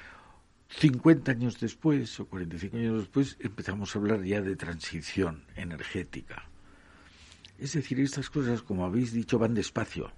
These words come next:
Hay que ser conscientes que esto no se arregla de la noche a la mañana chiscando los dedos, eso es. Pero, eh, muy prontito, tan pronto como el año setenta y seis,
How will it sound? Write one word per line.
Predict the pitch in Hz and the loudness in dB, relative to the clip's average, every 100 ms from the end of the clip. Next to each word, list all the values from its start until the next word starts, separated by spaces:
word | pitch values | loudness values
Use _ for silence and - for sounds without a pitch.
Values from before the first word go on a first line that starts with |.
| - | 2
Hay | 156 165 | 4 4
que | - | 4
ser | - - 151 - | 2 4 2 2
conscientes | 95 - - 107 87 - | -6 -6 -4 -4 -2 -2
que | - | -2
esto | 110 110 | -4 -2
no | 95 | -4
se | 92 90 | -4 -6
arregla | 76 95 87 90 | -4 -4 -2 -4
de | 87 | -4
la | 78 | -6
noche | 82 90 95 | -6 -6 -6
a | |
la | 82 | -6
mañana | 78 85 90 85 | -4 -4 -4 -6
chiscando | 82 - - 82 78 | -8 -10 -8 -8 -6
los | 71 67 | -6 -6
dedos, | 85 67 - - | -6 -6 -8 -12
eso | 78 90 | -10 -8
es. | 82 - - - - - - - - - | -8 -12 -18 -18 -16 -14 -12 -14 -18 8
Pero, | 175 170 170 - - | 10 10 8 4 -2
eh, | 127 117 110 107 98 92 - - - - - _ - - - | 4 6 6 6 2 -2 -8 -14 -20 -20 -20 _ -20 -20 -4
muy | 123 123 156 196 | 2 6 10 10
prontito, | 180 139 113 98 147 143 131 139 | 8 6 6 6 4 4 4 2
tan | - 95 82 | 2 2 2
pronto | 80 127 135 135 | 2 4 4 2
como | 123 95 | 2 4
el | |
año | 107 120 | 4 4
setenta | 101 90 78 80 73 80 | 4 0 0 -4 -4 -4
y | 64 | -4
seis, | - 156 101 117 - | 4 6 6 2 -4